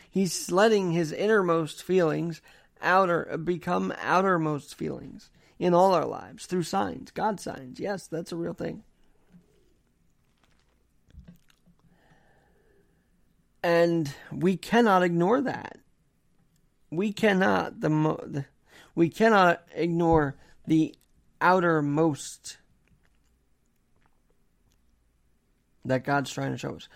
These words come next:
Also, but, and then in turn, we cannot ignore our innermost feelings that God maybe even tells us.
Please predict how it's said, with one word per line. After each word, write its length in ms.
Also, 360
but, 320
and 160
then 160
in 60
turn, 260
we 100
cannot 340
ignore 340
our 280
innermost 840
feelings 640
that 340
God 320
maybe 300
even 280
tells 340
us. 300